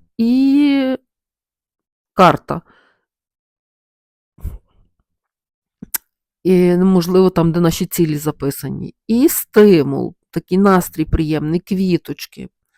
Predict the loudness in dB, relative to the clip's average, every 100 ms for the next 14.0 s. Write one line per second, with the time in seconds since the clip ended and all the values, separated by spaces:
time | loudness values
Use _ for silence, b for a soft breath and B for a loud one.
0 | _ _ _ _ _ _ _ _ _ _
1 | _ _ _ _ _ _ -2 -2 -2 -2
2 | 0 0 -2 0 B B B 2 6 6
3 | 6 2 0 0 0 0 0 0 0 -2
4 | -2 -2 0 -2 -2 -4 -4 -4 -4 -4
5 | -4 -4 -8 -18 _ -2 -2 0 0 0
6 | -2 -2 -2 -2 -2 -2 -2 -4 _ _
7 | _ B -20 -20 -20 -20 B B B _
8 | 0 2 4 2 0 -6 -4 -4 -2 -4
9 | -4 -6 -4 -2 -4 -6 -6 -4 -2 -6
10 | -6 -8 -8 -10 -10 -10 -8 -6 -4 -6
11 | -8 -12 -12 b b b b _ -2 0
12 | 0 0 -2 -2 -2 -4 -8 -6 -8 -8
13 | -8 -8 -10 -10 -10 -12 -10 -8 -8 -10